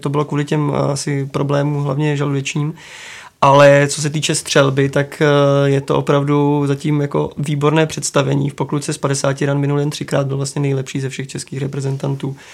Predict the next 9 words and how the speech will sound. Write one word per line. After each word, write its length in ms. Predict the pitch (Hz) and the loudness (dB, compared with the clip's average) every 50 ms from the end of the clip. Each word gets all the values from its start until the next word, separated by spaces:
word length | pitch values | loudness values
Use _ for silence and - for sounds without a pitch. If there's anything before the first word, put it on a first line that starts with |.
| - - - - - - - - _ - | -20 -20 -20 -20 -20 -20 -20 -14 _ 0
Eh, 40 | - 135 131 131 131 127 135 - - - | 2 2 2 2 0 -2 -4 -8 -8 -8
v 60 | 143 | -6
Hochfilzenu 760 | 151 139 139 - - 147 143 - - 151 147 147 147 143 143 143 - _ _ _ _ _ _ _ _ _ _ _ _ _ _ - - - | -6 -6 -4 -2 -2 -2 0 2 2 4 4 4 4 2 0 -2 -8 _ _ _ _ _ _ _ _ _ _ _ _ _ _ -20 -14 -10
v 40 | - | -6
podstatě 340 | 180 - - 147 139 135 139 | -4 0 0 0 2 2 0
si 160 | - 151 143 | 0 0 -2
udržoval 440 | 147 139 143 139 143 143 139 143 139 | -2 -2 -2 0 0 2 2 2 2
devadesát, 360 | 139 139 143 139 135 - - | 2 2 0 0 -2 -2 -2
nad, 280 | 143 143 139 139 135 | 0 0 2 2 0